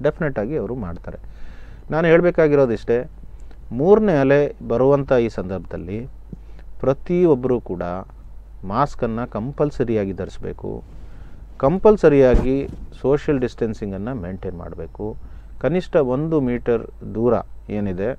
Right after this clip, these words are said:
ಒಬ್ಬರಿಂದ ಒಬ್ಬರಿಗೆ ಅದನ್ನು ಮೇಂಟೈನ್ ಮಾಡಬೇಕು. ಮನೆ ಒಳಗಡೆನೂ ಕೂಡ ಒಂದು ಮೀಟರ್ ದೂರವನ್ನು ಮೇಂಟೈನ್ ಮಾಡಿದರೆ ಅತ್ಯಂತ ಸೂಕ್ತ ಹೆಚ್ಚಿನ ಸಮಯದಲ್ಲಿ. Unless otherwise ಏನು, ಆ, ಬೇಕೇ ಬೇಕು, ಏನು ತಪ್ಪಿಸ್ಕೊಳಕ್ಕಾಗಲ್ಲ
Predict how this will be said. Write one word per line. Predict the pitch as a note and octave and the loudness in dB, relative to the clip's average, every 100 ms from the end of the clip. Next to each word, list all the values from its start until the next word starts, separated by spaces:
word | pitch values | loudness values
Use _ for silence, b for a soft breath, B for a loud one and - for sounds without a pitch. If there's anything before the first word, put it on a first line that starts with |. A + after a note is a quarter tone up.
| - | -4
ಒಬ್ಬರಿಂದ | G#2+ G#2 A2 G#2 | -4 -2 -2 -2
ಒಬ್ಬರಿಗೆ | F#2+ F2+ F2+ A2+ | -4 -4 -6 -4
ಅದನ್ನು | D3 G2+ A#2 C#3+ | -6 -6 -6 -6
ಮೇಂಟೈನ್ | G2 G2 G#2+ G2+ | -4 -4 -4 -4
ಮಾಡಬೇಕು. | F#2 F2+ F2+ D#3 | -4 -6 -6 -6
ಮನೆ | B2 G#2 D#3+ | -4 -2 2
ಒಳಗಡೆನೂ | E3 D3 E3 F#3 F#3+ F3 | 6 8 8 8 6 4
ಕೂಡ | C3 D3 F#3+ - - | 6 6 4 -2 -4
ಒಂದು | C3+ E3 | 0 2
ಮೀಟರ್ | D3 C3 C#3 B2+ | 2 2 0 2
ದೂರವನ್ನು | A#2+ B2 A#2 G#2+ C3 | 2 4 2 0 -4
ಮೇಂಟೈನ್ | D3+ G#2+ A2 A2 | -4 -4 -2 -2
ಮಾಡಿದರೆ | G2 F#2 G2+ D#3 | -2 -6 -6 -8
ಅತ್ಯಂತ | G2 G#2 G#2 C#3+ | -8 -8 -8 -10
ಸೂಕ್ತ | - - G#2+ - F2+ - b b b - | -10 -6 -6 -6 -12 -12 b b b -2
ಹೆಚ್ಚಿನ | C3+ C3 - A2+ | -2 -2 -2 -4
ಸಮಯದಲ್ಲಿ. | G2 F2 F2 E2+ E2+ F2+ - - b b b A#2 | -4 -8 -8 -12 -14 -14 -16 -16 b b b -4
Unless | C#3+ F3+ F#3+ G3+ C#3 | -2 2 4 4 4
otherwise | B2 C3+ C3 C#3+ D#3 - A2+ | 2 4 4 4 2 -6 -2
ಏನು, | A#2+ B2 A#2 G#2 | 0 0 -2 -4
ಆ, | - G2 G2 F#2 F2 F2 - E2+ | -10 -8 -6 -6 -8 -10 -10 0
ಬೇಕೇ | C#3 D3+ G3 G3 | 2 4 8 8
ಬೇಕು, | F3+ C#3 D3 - D#3+ B2 | 8 6 6 4 2 2
ಏನು | A2 C3 D3+ A#2+ - | 2 0 0 -4 -4
ತಪ್ಪಿಸ್ಕೊಳಕ್ಕಾಗಲ್ಲ | A2+ - - D#3+ C#3+ A#2 B2 B2+ A#2+ | -6 -6 4 6 6 6 4 4 4